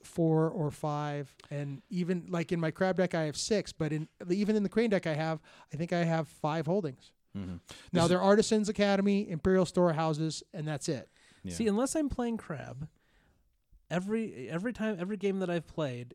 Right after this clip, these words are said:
Speaker 3: whenever, it, it, it, with, with small exception, uh, Staging Ground is one of 'em.
Speaker 1: Mm-hmm.
Speaker 3: The, you know, with most ex-, in most cases, I don't wanna see that holding. I'd rather see, I'd rather see a character there.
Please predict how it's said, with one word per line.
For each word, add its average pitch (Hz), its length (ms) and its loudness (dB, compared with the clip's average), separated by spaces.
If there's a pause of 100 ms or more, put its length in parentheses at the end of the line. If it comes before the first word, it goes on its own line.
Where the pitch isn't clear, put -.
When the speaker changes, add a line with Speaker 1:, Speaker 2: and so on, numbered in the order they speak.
(160)
Speaker 3:
whenever, 156 400 -4
it, 165 100 -4
it, 151 420 -6
it, 160 120 -2
with, 160 200 -8
with 151 200 -2
small 190 280 -2
exception, 135 580 -8 (680)
uh, 127 160 -8
Staging 160 380 -6
Ground 123 220 -6
is 104 80 -14
one 123 160 -8
of 120 80 -16
'em. 131 160 -16 (560)
Speaker 1:
Mm-hmm. 165 380 2
Speaker 3:
The, 156 300 -4
you 160 80 -4
know, 160 120 -2
with 156 220 -8
most 190 220 -2
ex-, 151 100 -6
in 151 320 -6
most 160 220 -4
cases, 165 360 -2
I 147 120 -6
don't 143 340 -2
wanna 156 140 0
see 160 120 -4
that 139 120 -4
holding. 156 200 -6
I'd 117 100 -8
rather 135 160 -4
see, 139 340 -6
I'd 127 80 -8
rather 131 160 -8
see 135 140 -8
a 131 40 -10
character 131 400 -8
there. - 100 -16